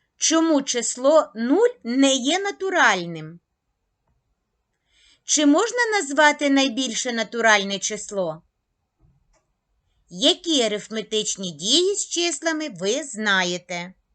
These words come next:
Які види ділення вам відомі? Проведемо усний рахунок.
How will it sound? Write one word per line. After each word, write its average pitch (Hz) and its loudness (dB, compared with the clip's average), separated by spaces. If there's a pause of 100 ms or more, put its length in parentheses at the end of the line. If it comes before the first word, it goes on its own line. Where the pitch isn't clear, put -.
(1700)
Які 277 0
види 415 2
ділення 262 0
вам 233 0
відомі? 214 -4 (3500)
Проведемо 247 0
усний 285 -4
рахунок. 190 -6